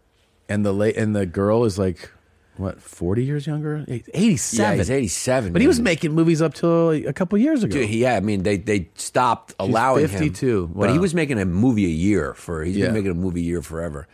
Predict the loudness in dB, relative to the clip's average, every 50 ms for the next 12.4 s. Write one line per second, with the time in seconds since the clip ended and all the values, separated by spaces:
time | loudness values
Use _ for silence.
0 | _ -20 _ _ _ -6 -6 -6 -2 0 -2 -2 0 -2 -2 -2 0 0 0 0
1 | 0 -2 -2 -4 -4 -2 -2 -2 -4 -4 -4 -2 -2 -2 -4 -6 _ -14 -14 -8
2 | -4 -2 0 0 0 -2 -4 -6 -6 -4 -4 0 2 2 2 4 4 2 4 4
3 | 2 0 -2 -4 -2 0 0 0 0 -2 -2 -2 0 2 2 2 2 0 0 0
4 | 0 2 2 2 2 2 4 4 4 4 2 2 0 -2 0 0 -2 -2 -2 -2
5 | -2 -2 -2 -4 -6 -4 -4 -2 -2 -2 -2 -2 -4 -4 -6 -2 -2 0 0 0
6 | 0 -2 -2 -2 -2 -4 -4 -6 -10 _ _ _ -8 0 2 4 4 4 4 2
7 | -2 -2 -2 -2 0 0 2 2 2 2 0 -2 -6 -8 -8 -6 -6 -4 -4 -4
8 | -2 -2 0 0 -2 -2 -4 -4 -2 -2 -4 -4 -8 -8 -10 -10 -4 -2 0 0
9 | 0 0 0 -2 -2 -4 -8 _ -4 0 2 2 2 2 -2 -4 -4 0 0 -2
10 | -2 0 -4 -4 -2 -2 -2 -2 -4 -4 -4 -2 0 2 2 0 2 2 0 -2
11 | -2 -8 _ _ _ _ _ _ _ _ _ _ _ _ _ -2 0 2 2 0
12 | 0 0 0 2 2 2 0